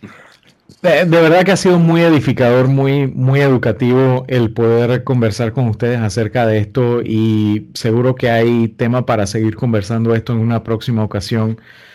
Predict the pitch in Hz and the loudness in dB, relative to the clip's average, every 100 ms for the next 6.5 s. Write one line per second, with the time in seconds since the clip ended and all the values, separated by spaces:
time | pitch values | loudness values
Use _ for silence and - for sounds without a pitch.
0 | - _ - 113 117 98 120 143 139 147 | -20 _ -2 2 2 0 -2 0 2 2
1 | 151 139 156 127 117 120 123 127 104 117 | 0 0 0 0 0 0 2 2 0 -4
2 | 117 120 113 - 123 113 113 123 123 113 | -2 -2 -2 -2 -2 0 0 0 -2 -2
3 | 104 - 110 104 104 104 101 107 107 110 | -4 -4 -4 -4 -2 -2 -2 -2 -2 0
4 | 113 - 101 110 107 110 117 123 98 98 | -2 -2 -4 -2 0 0 -2 -6 -4 -2
5 | 101 110 110 98 104 104 101 110 113 113 | 0 0 0 -2 -6 -4 -2 -2 0 0
6 | 113 120 113 104 92 | 0 -2 -2 -4 -6